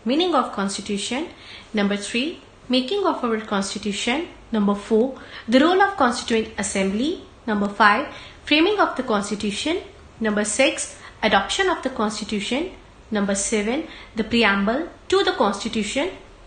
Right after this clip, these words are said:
number eight, basic elements of the preamble,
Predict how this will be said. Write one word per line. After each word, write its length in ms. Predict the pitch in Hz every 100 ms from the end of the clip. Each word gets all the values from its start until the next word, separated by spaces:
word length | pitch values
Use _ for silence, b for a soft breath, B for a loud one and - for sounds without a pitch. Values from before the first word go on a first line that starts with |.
| -
number 340 | 214 202 202 -
eight, 380 | 220 254 - - B B -
basic 360 | 311 339 427 427
elements 560 | 247 214 220 220 -
of 200 | 233 226
the 60 | 226
preamble, 680 | 208 233 208 185 190 240